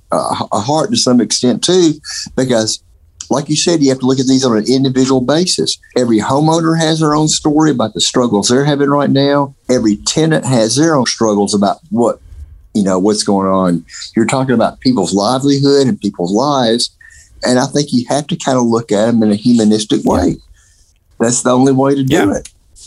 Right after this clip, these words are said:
Speaker 1: We don't have any choice right now. We don't have any choice right now.
Speaker 2: Yeah, I would agree. We need to maintain our own humanity in the process.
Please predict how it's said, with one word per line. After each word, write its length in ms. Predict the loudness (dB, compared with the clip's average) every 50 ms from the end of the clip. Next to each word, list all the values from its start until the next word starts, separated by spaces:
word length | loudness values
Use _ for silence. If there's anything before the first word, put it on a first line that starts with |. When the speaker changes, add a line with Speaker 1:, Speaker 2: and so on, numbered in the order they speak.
| -20 _ _ -10 -4
Speaker 1:
We 140 | 0 2 2
don't 80 | 2 2
have 80 | 2 2
any 100 | 2 0
choice 400 | 0 0 0 2 0 0 0 -2
right 180 | -4 -4 -4 -6
now. 260 | -6 -4 -6 -6 -8 _ _ _ 0
We 80 | 0
don't 100 | 2 2
have 100 | 2 2
any 160 | 2 2 2 0
choice 340 | 0 0 0 0 -2 -2 -2
right 160 | -2 -2 -2
now. 220 | -4 -6 -6 -8 -10 -16 -20 -14 -6
Speaker 2:
Yeah, 220 | -4 -2 -2 0 0
I 40 | 0
would 100 | 0 0
agree. 220 | 0 0 0 0
We 140 | 0 0 0
need 160 | 0 0 0
to 80 | -2 -2
maintain 340 | -2 -2 -2 -2 -2 -2 -2
our 140 | -2 -2 -2
own 140 | -2 -2
humanity 800 | -2 -2 -2 -2 -2 -2 -2 -2 -2 -2 -2 -2 -4 -4 -6 -6 -4
in 80 | -4
the 80 | -2 -2
process. 680 | -2 -2 -2 -2 -4 -4 -4 -4 -4 -4 -4 -6 -6